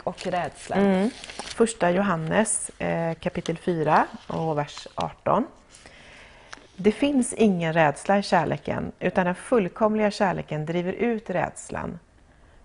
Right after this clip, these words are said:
Speaker 2: För rädsla hör samman med straff. Men den som är rädd är inte fullkomnad i kärleken.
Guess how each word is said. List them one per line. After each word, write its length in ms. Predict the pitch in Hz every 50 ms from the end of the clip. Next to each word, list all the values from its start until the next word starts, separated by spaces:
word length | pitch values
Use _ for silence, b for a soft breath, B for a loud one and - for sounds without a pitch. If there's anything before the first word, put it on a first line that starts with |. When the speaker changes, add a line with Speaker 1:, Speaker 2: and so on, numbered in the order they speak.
| -
Speaker 2:
För 120 | - 185 180
rädsla 480 | 196 214 190 160 - - - 233 233
hör 200 | 233 226 196 175
samman 420 | 165 - - 196 175 160 156 151 160
med 120 | 180 180
straff. 600 | - - - - - - - - - - - - b b b b b b b b b -
Men 120 | 180 175
den 160 | 190 190 196
som 180 | 190 - 196 190
är 80 | 185
rädd 260 | 190 262 302 240 180 - - -
är 120 | - - - -
inte 260 | 185 165 151 - 170
fullkomnad 760 | - - - 220 - - - - - 285 294 247 180 165 -
i 40 | -
kärleken. 720 | 175 - - 180 180 202 240 247 - - - - - 185